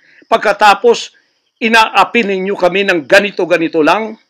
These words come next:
Ang aming pong tolerance, it has come to the rim. Our tolerance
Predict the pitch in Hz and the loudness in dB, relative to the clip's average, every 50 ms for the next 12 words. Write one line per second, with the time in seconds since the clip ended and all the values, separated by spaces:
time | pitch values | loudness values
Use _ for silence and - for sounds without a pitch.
0 | _ _ _ _ _ _ _ _ _ _ _ _ - 175 175 196 196 208 226 226 | _ _ _ _ _ _ _ _ _ _ _ _ -2 -2 0 2 2 2 2 2
1 | 226 220 - - 202 202 185 175 - - 196 196 190 185 175 170 170 156 143 135 | 0 -2 -2 0 0 0 0 0 0 0 0 2 2 2 2 2 0 0 -2 -6
2 | - - - - _ _ _ _ - 175 180 - 214 190 127 - - - - - | -10 -14 -20 -20 _ _ _ _ -6 -6 -4 -2 -2 -2 -2 -4 -6 -10 -4 0
3 | - 208 202 190 - - 180 160 160 165 147 156 156 123 139 131 120 120 _ _ | 0 2 0 0 -2 -6 -4 -2 0 0 0 -2 -2 -4 -6 -10 -10 -12 _ _
4 | _ _ _ _ _ _ _ _ _ _ _ _ _ _ - 175 - 226 214 208 | _ _ _ _ _ _ _ _ _ _ _ _ _ _ 0 2 2 2 2 0
5 | 202 - _ - 220 226 226 220 220 214 196 208 185 160 139 - - - - | -2 -2 _ 4 6 6 6 6 6 4 4 4 2 2 0 -4 -8 -16 -20